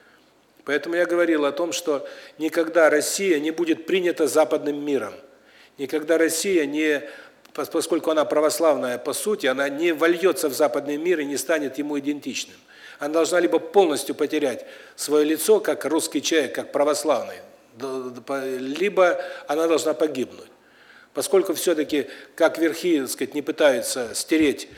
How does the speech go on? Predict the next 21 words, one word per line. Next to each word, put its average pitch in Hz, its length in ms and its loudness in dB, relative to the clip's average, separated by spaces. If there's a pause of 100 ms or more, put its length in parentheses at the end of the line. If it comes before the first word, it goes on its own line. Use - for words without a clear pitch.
(320)
э, 127 380 -4
мировоззрение 127 1080 0 (420)
православное, 143 840 0 (880)
э, 127 180 -6
все 151 160 -2
равно 165 220 2
народ 165 320 2
его 165 180 2
держит. 151 480 -2
Значит, 151 460 -4
в-, 131 260 -8
остается 170 420 -2
у 151 60 0
Запада 156 380 2
только 160 260 -2
один 160 240 0
выход — 147 380 -6
это 131 160 -4
истребление 156 540 0
русского 143 360 -4
народа. 131 340 -8